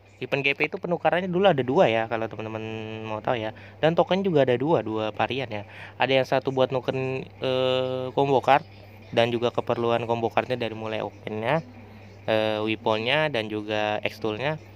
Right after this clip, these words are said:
Dan sebelahnya itu penukaran ninja utama hadiah event G P-nya. Wah, coba itu event G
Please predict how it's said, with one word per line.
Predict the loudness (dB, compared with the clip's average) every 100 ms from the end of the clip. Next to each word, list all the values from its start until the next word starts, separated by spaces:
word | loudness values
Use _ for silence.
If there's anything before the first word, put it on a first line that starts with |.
| -20 -4 2
Dan | 2
sebelahnya | 2 2 2 2
itu | 0 0 -2 -8 -12
penukaran | -2 0 2 4 4 0 -4
ninja | -4 -2 4 4
utama | 4 2 2 2 -4 -6 -10 -8
hadiah | -6 -4 0 2 2 -2 -20 -8
event | -2 0 2 4
G |
P-nya. | 4 4 4 4 2 -6
Wah, | -12 -12 -14 -18 -20 -20 -20 -20 -20 -12 -2
coba | 2 2
itu | 2
event | 2 2 0 -2 -2 -4 -4
G | -2